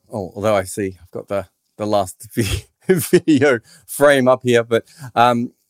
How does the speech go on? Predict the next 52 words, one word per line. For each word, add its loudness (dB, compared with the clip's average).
a 2
huge, -2
huge -6
thank -2
you -4
to -6
everyone, -4
um, -8
for -8
checking -8
out -4
all -6
the -12
different, -12
uh, -2
videos 0
that -14
we've -14
been -4
doing -8
today -2
and -6
podcasts -2
and -6
everything -4
else. -4
But -16
this -6
is -6
the 2
normal 0
show, -4
the, -6
the, -10
I -8
was -20
gonna -8
say, -8
is -10
it -16
the -16
flagship -12
show? -12
I, -6
I -4
suppose -12
it's -18
not -14
the -14
flagship -12
show, -16
but, -14